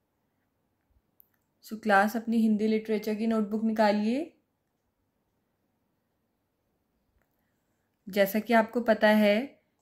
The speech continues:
कि कल आपका क्या है, फॉर्मेटिव है हिंदी का, राइट? तो आज हम एक रिवीजन वर्कशीट सॉल्व करेंगे, ओके?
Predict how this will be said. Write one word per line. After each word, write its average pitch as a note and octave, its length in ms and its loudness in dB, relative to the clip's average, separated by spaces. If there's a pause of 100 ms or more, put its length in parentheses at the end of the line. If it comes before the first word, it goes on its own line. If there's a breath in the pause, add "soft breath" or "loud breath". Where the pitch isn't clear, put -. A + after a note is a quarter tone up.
कि G#3+ 80 -10
कल G#3+ 240 2
आपका G#3+ 300 2
क्या A3 180 2
है, A3+ 500 2 (1600)
फॉर्मेटिव A3+ 540 4
है E3+ 200 2
हिंदी G3+ 360 -4
का, D#3+ 300 -4 (240)
राइट? G#3+ 480 -2 (1160)
तो A3+ 80 -6
आज G3+ 340 4
हम G#3+ 160 4
एक A#3+ 260 -2
रिवीजन G#3 460 -2
वर्कशीट G#3 760 -4
सॉल्व A3+ 440 2
करेंगे, E3 680 -6
ओके? A3 500 -4